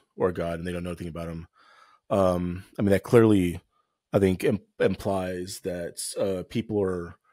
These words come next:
are not being taught scriptures, and they're not being, uh, which means they're not being taught theology. They're not being taught about who God is, um, which ultimately I think is, um, a jab at the,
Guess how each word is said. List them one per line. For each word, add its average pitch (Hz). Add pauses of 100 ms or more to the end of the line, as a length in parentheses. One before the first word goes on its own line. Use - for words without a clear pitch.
(320)
are 98
not 95
being 90
taught 87
scriptures, 87
and 87
they're 87
not 87
being, 82 (100)
uh, 82 (200)
which 107
means 104
they're 101
not 95
being 90
taught 95
theology. 82
They're 85
not 85
being 90
taught 87 (640)
about 85 (120)
who 90
God 80
is, - (540)
um, 85 (1200)
which 127
ultimately 117
I -
think 104
is, 87 (680)
um, 87
a 98
jab 92
at 95
the, 85